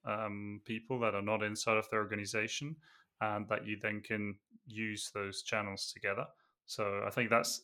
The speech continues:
that's something cool. And, um, it's not as fancy as a green screen, I give you that. But if you are in the need of this, it's so cool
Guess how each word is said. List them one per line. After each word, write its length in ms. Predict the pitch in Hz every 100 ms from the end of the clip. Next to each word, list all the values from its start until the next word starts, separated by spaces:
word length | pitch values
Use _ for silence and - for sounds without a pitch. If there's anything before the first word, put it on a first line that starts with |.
| -
that's 160 | 131
something 320 | - 127 120 113
cool. 300 | 127 160 - _ -
And, 420 | 117 113 113 113
um, 420 | 107 104 104 104 - - - - _ _ -
it's 240 | 123 -
not 160 | 160 180
as 100 | 175
fancy 580 | - 165 170 - 165 165
as 220 | 123 -
a 80 | 117
green 300 | 101 120 127
screen, 360 | 131 160 196 208
I 120 | 120
give 200 | 113 123
you 100 | 117
that. 400 | 117 147 - - - - - -
But 200 | 135 -
if 200 | 165 -
you 140 | 170
are 160 | 160 151
in 80 | 139
the 100 | 135
need 340 | 127 135 170
of 140 | 175 156
this, 400 | 170 220 - - _ _ -
it's 240 | 131 -
so 640 | - - - - - 123 117
cool 360 | - 110 117